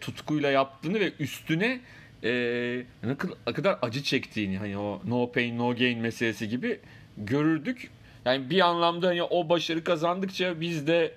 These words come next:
hani sanki kendi çocuğumuz başarı kazanmış gibi hissediyoruz. Çünkü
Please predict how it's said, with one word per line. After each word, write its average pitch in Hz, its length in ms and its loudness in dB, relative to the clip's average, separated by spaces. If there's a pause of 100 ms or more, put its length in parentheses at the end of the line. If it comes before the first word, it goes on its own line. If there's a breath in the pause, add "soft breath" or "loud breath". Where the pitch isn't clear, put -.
hani 147 200 0
sanki 151 540 0 (300)
kendi 139 320 2
çocuğumuz 147 480 -2
başarı 135 340 0
kazanmış 131 500 2
gibi 151 180 -2
hissediyoruz. 147 560 0
Çünkü 123 280 -2